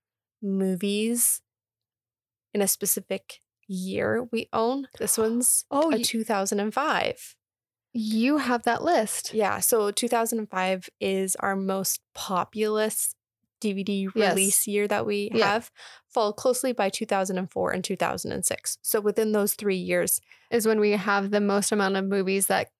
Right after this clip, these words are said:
Speaker 2: were made or came out in
Speaker 1: Yes.
Speaker 2: that time range, which is what I had guessed.
Speaker 1: You guessed. You
Speaker 2: Yeah.
Speaker 1: guessed it right on the nail. And I, funny enough, said those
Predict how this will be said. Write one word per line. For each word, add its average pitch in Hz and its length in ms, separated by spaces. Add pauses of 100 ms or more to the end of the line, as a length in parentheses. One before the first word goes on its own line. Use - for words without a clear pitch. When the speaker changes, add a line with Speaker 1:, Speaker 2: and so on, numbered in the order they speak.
(140)
Speaker 2:
were 208 160
made 190 460
or 196 80
came - 320
out - 480
in 208 100
Speaker 1:
Yes. - 320
Speaker 2:
that - 80
time - 160
range, - 300
which 240 160
is 226 200 (100)
what 226 200
I 208 180
had 190 300 (420)
guessed. 196 200
Speaker 1:
You 196 40
guessed. 190 360
You 220 60
Speaker 2:
Yeah. 175 80
Speaker 1:
guessed 247 220
it - 240
right 196 220
on 185 120
the 190 100
nail. 185 280
And 190 160
I, 202 200
funny 190 320
enough, 180 220
said 180 320
those 185 300